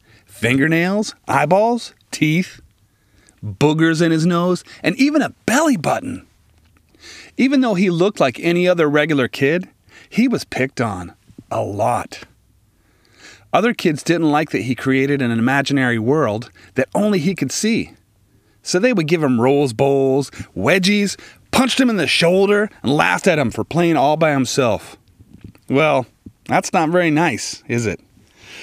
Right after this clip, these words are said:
No, it's not. When it came to getting ready for school in the morning, Bruce was a bit sluggish. That's right, the boy's name was Bruce. That's a pretty hefty name.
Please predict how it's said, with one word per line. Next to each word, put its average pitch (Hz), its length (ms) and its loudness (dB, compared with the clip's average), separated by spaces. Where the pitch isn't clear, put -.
No, 110 240 -2
it's - 160 -6
not. 85 420 -6
When 151 140 2
it 156 100 -2
came 220 260 2
to 208 60 -4
getting 156 340 2
ready 147 200 2
for 101 160 -6
school 175 340 -2
in 175 80 2
the 110 60 2
morning, 92 400 -2
Bruce 233 440 -2
was 139 400 0
a - 60 -4
bit 214 260 0
sluggish. - 640 -2
That's 90 260 -2
right, 131 260 0
the 113 60 0
boy's 127 420 0
name 123 480 2
was 101 220 -6
Bruce. 101 580 -6
That's - 180 -2
a 285 60 2
pretty 220 240 -2
hefty 151 400 -2
name. 117 480 -2